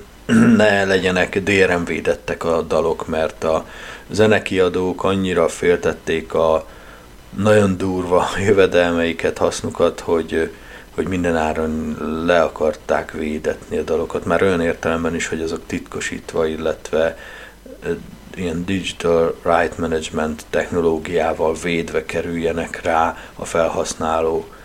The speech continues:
kis, ö, nyomorult néhány megabájtos, ö, lejátszójára, és hogy ne le-, hogy nehogy valaki onnan átmásolja egy másik lejátszóra, meg, meg ilyesmi, nehogy megtörténjen, mert akkor Jézusom, mi lesz. Ezek miatt, a dolgok miatt nem volt sikeres akkoriban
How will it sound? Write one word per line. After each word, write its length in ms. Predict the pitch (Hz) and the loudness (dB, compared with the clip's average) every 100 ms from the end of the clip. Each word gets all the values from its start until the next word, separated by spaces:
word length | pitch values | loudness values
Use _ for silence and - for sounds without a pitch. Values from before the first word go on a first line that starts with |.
| - - - - | -20 -20 -18 -12
kis, 320 | - - - | -8 -6 -2
ö, 180 | 82 80 | -2 -2
nyomorult 560 | 87 87 85 82 - | -2 0 -2 -2 -4
néhány 280 | 87 80 85 | -4 -4 -4
megabájtos, 840 | 80 78 78 82 80 - 82 - - | -4 -2 0 0 0 -4 -6 -6 -4
ö, 240 | 80 82 82 | -2 -2 -4
lejátszójára, 1040 | 87 90 92 101 - 95 92 90 87 87 - - - | 0 2 2 2 -2 0 2 4 2 0 -4 -10 -16
és 180 | - 87 | -6 -4
hogy 120 | - | -4
ne 160 | 87 90 | 0 2
le-, 120 | 85 | 4
hogy 140 | 85 82 | 2 0
nehogy 300 | 90 92 82 | 2 2 2
valaki 360 | 80 80 - | 0 0 -2
onnan 360 | 82 80 80 - - | -4 -4 -6 -8 -6
átmásolja 580 | 87 - 85 - 80 | -6 -4 -6 -4 -2
egy 120 | 80 82 | -2 0
másik 380 | 90 90 - | 0 0 -4
lejátszóra, 1080 | 90 87 85 80 - 95 87 85 85 85 85 - - - - - | 0 2 2 0 -6 -8 -4 0 2 2 0 -6 -16 -18 -20 -12
meg, 320 | 80 82 82 78 - - 80 | -8 -8 -8 -10 -12 -12 -10
meg 240 | 82 - - | -10 -10 -6
ilyesmi, 440 | 85 82 - 78 | -2 -2 -4 -8
nehogy 260 | 82 85 78 | -6 -4 -4
megtörténjen, 720 | 87 - 87 82 - 82 80 | -4 -2 -2 -2 -4 -6 -6
mert 140 | 80 | -6
akkor 240 | 80 - 80 | -6 -8 -8
Jézusom, 520 | 85 80 - 85 80 | -6 -8 -8 -10 -8
mi 120 | 95 | 0
lesz. 300 | 104 113 - - - - - - - | 0 0 -4 -16 -20 -20 -20 -20 -6
Ezek 420 | - 123 113 92 107 | 4 4 4 0 2
miatt, 320 | 110 98 - | 4 4 2
a 40 | |
dolgok 320 | 92 90 80 | 0 0 0
miatt 240 | 87 85 - | -2 -4 -2
nem 140 | 85 | -4
volt 180 | 80 78 | -2 -4
sikeres 380 | 78 - 78 - | -6 -6 -4 -4
akkoriban 640 | - - 82 82 82 80 | -6 -8 -6 -4 -4 -6